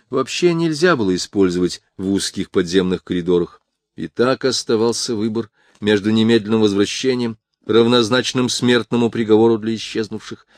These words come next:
и проведением рискованных поисков. Шансы на успех были реальны только в течение нескольких дней до недели. Хорпах знал, что после этого можно будет обнаружить лишь останки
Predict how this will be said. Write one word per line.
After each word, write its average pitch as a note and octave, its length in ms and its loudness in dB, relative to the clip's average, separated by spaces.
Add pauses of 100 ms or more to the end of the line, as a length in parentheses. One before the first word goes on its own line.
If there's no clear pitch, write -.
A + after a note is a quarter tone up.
(100)
и G2 100 -6
проведением F#2 520 0
рискованных F#2 680 -6
поисков. - 560 -10 (200)
Шансы G#2 560 -2
на E2+ 100 -8
успех A#2 480 -2
были G#2+ 260 -6 (220)
реальны F2 480 0
только A#2 360 -4
в - 20 -20
течение A2 380 -10
нескольких G2+ 480 -8
дней F#2 260 -4 (280)
до F#2 240 0
недели. F2+ 500 -4 (500)
Хорпах F#2 420 -6
знал, D#2 340 -4 (320)
что - 280 -10
после A2 440 -4
этого F2 300 -6 (360)
можно G#2+ 360 0
будет G#2+ 200 -8
обнаружить G2 520 -6
лишь - 240 -10
останки E2+ 640 -10